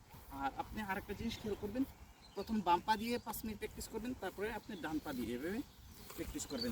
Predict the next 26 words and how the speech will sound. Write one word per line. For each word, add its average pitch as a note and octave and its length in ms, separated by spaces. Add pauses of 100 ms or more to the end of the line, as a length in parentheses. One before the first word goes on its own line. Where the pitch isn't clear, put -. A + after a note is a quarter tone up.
এই B2 100
যে A2+ 120
এভাবে A2 200 (2250)
নিচের D#3 280
দিকে B2 180
রাখবেন। - 240 (1080)
আর C#4+ 120 (120)
প্রথম G3+ 320
অবস্থা A3 280
আপনারা G#3+ 280
কখনো A3 300
পাকা A3 260
যাবেন A3 180
না। G#3+ 100
আর - 40 (140)
অবশ্যই A3+ 420
এই F3 140
গার্ডগুলো E3+ 400 (100)
লাগাই F3 260
নেবেন, E3 180 (380)
এই - 60 (400)
হাতে D#3 240 (120)
পায়ের G3+ 240 (120)
গার্ডগুলো E3+ 340 (100)
লাগাই F3 200
নেবেন G3+ 160